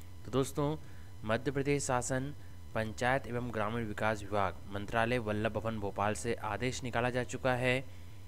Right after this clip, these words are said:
क्रमांक आप देख सकते हैं, भोपाल, दिनांक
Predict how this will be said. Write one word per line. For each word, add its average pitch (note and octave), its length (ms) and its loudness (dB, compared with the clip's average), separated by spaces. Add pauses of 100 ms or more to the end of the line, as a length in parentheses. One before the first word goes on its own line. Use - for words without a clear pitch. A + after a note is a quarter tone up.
(440)
क्रमांक B2+ 440 4
आप C#3 100 4
देख C3 180 0
सकते C3+ 300 -2
हैं, C#3 220 0
भोपाल, B2 540 4 (520)
दिनांक B2+ 380 2